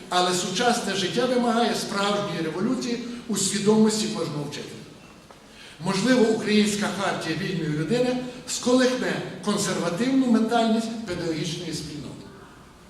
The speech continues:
Тому вважаю доцільним запропонований далі арго-,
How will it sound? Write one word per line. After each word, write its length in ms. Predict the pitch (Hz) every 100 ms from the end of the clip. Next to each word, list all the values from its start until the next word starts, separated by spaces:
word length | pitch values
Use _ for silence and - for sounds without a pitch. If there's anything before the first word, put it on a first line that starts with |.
| - - - - - - -
Тому 300 | 247 269 269
вважаю 440 | 247 240 220 151 170 165
доцільним 640 | 208 - 202 175 165 165 - - - - -
запропонований 960 | 196 185 185 190 202 247 254 269 247
далі 460 | 202 190 202 202 214
арго-, 320 | 185 151 160